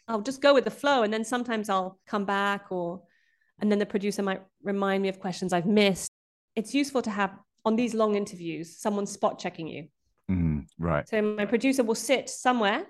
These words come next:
Speaker 1: in the room and he will mark off what I did, didn't ask, or he'll say, "Look, that,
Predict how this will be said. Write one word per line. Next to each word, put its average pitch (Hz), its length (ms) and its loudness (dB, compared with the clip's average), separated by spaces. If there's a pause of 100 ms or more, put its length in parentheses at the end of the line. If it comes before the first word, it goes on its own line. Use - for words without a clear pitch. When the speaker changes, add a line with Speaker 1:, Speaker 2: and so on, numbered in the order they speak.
Speaker 1:
in 214 120 -4
the 196 60 -2
room 339 340 2 (280)
and 208 220 2
he 254 180 0
will 226 220 2
mark 220 320 0
off 214 180 -2
what 196 140 -2
I 180 60 -2
did, 240 300 4
didn't 220 200 -2
ask, 214 320 -2
or 180 100 -4
he'll 202 140 0
say, 208 300 -2
"Look, 190 160 -4 (100)
that, - 180 -8